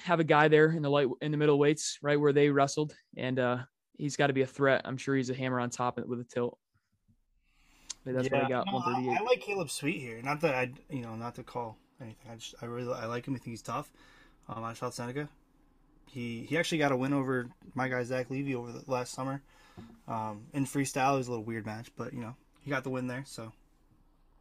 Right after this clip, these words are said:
Speaker 2: I do like
Speaker 1: Yeah,
Speaker 2: him a lot.
Speaker 1: I, I wanna say he lost to, uh, lost to Alex Booth this year, and then he lost to Caden Bellis this year at four to two. So, I mean, some of his losses obviously are guys that aren't even in the weight, and like I said, they were down at one thirty-two.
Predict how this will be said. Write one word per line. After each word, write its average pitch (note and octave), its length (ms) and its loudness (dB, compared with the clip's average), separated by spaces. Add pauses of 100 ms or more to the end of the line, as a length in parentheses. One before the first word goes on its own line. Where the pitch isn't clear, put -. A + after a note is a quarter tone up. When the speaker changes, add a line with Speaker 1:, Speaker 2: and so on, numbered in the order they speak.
Speaker 2:
I C3 60 -2
do C#3+ 100 4
like F3 120 10
Speaker 1:
Yeah, F#3 80 8
Speaker 2:
him C3 100 -2
a - 20 -4
lot. A#2+ 140 0
Speaker 1:
I, D3+ 80 4
I E3 140 6
wanna F#3+ 140 8
say F#3 200 6 (180)
he E3+ 100 2
lost E3 440 4
to, E3 240 2
uh, D3 300 6 (1200)
lost D#3+ 240 4
to - 80 4
Alex D#3 260 6
Booth E3 240 0
this D3+ 220 -2
year, D3 420 2
and C#3 140 -2
then C#3 140 2
he C#3+ 100 2
lost D3 320 2
to - 80 -4
Caden D3 180 2
Bellis C#3+ 300 4
this B2+ 140 -8
year C#3 100 0
at - 100 -8
four C#3+ 180 0
to C3 40 -4
two. B2+ 460 -4 (180)
So, B2+ 420 0 (1500)
I E3 40 -6
mean, D#3 100 2
some E3 220 6
of D3+ 100 6
his C#3+ 140 2
losses C#3 300 2
obviously C3 500 0
are B2+ 100 2
guys B2+ 400 0
that B2+ 180 0
aren't C3 180 0
even B2 180 -4
in A#2+ 40 -4
the A#2+ 60 -4
weight, B2 300 0 (120)
and B2+ 140 -8
like B2+ 140 -2
I - 20 -12
said, C3 160 -2
they B2+ 80 -2
were B2 80 -2
down B2 160 0
at A2 80 -4
one B2 140 -4
thirty-two. B2+ 520 2